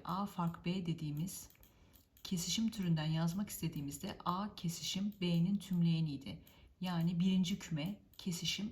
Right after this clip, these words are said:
ikincinin tümleyeni. Bunu dikkate alarak soruda uyguladığımız durumda birinci kesişim ikincinin tümleyeni. Burada birinci A'nın tümleyeni,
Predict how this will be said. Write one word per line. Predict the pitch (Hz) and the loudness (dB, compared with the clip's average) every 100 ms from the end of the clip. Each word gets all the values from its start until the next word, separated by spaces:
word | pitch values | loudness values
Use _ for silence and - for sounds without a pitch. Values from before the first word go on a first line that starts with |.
| - | -6
ikincinin | 170 175 165 160 220 | 0 4 4 4 0
tümleyeni. | 208 202 175 151 131 123 - - - - - - - - - | 0 2 4 2 0 -4 -8 -16 -20 -20 -20 -20 -20 -10 0
Bunu | 165 269 262 | 2 4 4
dikkate | 247 233 - 226 | 2 0 0 2
alarak | 156 143 - - | 2 0 -6 -12
soruda | - 226 170 165 196 - _ _ _ _ _ _ - | -6 -2 0 0 -2 -6 _ _ _ _ _ _ -6
uyguladığımız | 196 202 180 170 170 170 208 - | 0 2 4 4 4 2 2 0
durumda | 180 170 151 135 - - - - _ _ _ _ _ _ _ _ _ _ _ _ - | 4 4 4 0 -8 -16 -20 -20 _ _ _ _ _ _ _ _ _ _ _ _ -4
birinci | 165 202 226 226 269 262 | 2 4 6 6 4 -4
kesişim | - 214 - 175 240 240 | -4 -2 0 0 0 0
ikincinin | 196 208 170 196 214 | 2 4 4 4 2
tümleyeni. | - 185 165 143 147 | 4 4 4 0 -2
Burada | 196 247 240 | -4 0 0
birinci | 185 233 214 165 160 220 - | 2 6 6 6 0 -4 -4
A'nın | 170 170 190 214 | 2 2 4 2
tümleyeni, | 202 175 151 139 - - | 2 2 2 0 -4 -4